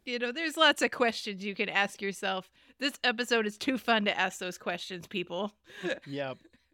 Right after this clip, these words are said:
Speaker 2: If you think that this is a bad episode of Babylon five, I think you're a hater.
Speaker 1: <laughs>
Speaker 2: I said it.
Speaker 1: I think you don't like fun.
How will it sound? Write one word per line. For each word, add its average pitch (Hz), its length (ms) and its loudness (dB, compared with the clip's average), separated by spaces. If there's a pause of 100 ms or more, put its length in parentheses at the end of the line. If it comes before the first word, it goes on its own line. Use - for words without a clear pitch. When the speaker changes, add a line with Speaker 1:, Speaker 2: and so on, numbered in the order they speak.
(320)
Speaker 2:
If 139 220 -8
you 202 400 2
think 170 320 8
that 143 100 4
this 147 220 0
is 135 100 -2
a 139 60 2
bad 135 400 4
episode 131 400 -2
of - 120 -16
Babylon 123 460 0
five, 117 580 -2 (480)
I 160 120 4
think - 280 -4
you're 135 120 -2
a 135 40 0
hater. 127 360 -2 (880)
Speaker 1:
<laughs> - 580 0
Speaker 2:
I 185 80 12
said 156 340 8
it. 208 200 8 (360)
Speaker 1:
I 269 60 2
think 330 180 2
you 269 80 2
don't 254 160 6
like 240 160 4
fun. 240 400 0